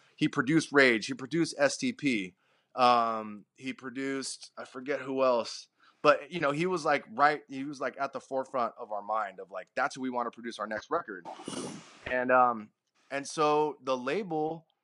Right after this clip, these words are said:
kinda just really allowed us to, to make that choice for ourselves instead of trying to push us to do what they wanted us to do. They're like, "Okay, if that's what you really wanna do, then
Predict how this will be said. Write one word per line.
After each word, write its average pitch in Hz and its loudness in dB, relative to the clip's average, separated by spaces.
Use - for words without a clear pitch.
kinda 185 -2
just 170 -2
really 190 -4
allowed 143 0
us 147 -6
to, 127 -10
to 127 -6
make 139 -2
that 135 -4
choice 208 -2
for 135 -2
ourselves 160 2
instead 156 -2
of 185 -4
trying 175 0
to 123 2
push 190 -4
us 156 0
to 139 -10
do 143 -2
what 123 -6
they 160 -2
wanted 143 0
us - -12
to 123 -6
do. 123 -4
They're 127 2
like, 117 2
"Okay, 170 -2
if - -8
that's 147 0
what 151 -12
you 143 -18
really 151 -6
wanna 131 0
do, 135 -2
then 117 -4